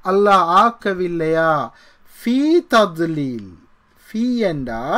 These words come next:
அரபிக்ல இன். சரியா? இன். ஓகே? தத்லீல். அதாவது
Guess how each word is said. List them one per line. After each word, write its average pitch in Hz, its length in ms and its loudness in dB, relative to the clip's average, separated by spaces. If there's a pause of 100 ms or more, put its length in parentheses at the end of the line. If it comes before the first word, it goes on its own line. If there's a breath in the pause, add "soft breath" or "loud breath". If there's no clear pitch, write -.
(400)
அரபிக்ல 151 540 -8 (260)
இன். 220 320 -2 (1200)
சரியா? 190 440 0 (360)
இன். 220 500 0
ஓகே? 254 280 -4 (800)
தத்லீல். 220 1000 -2 (3000)
அதாவது 170 640 -2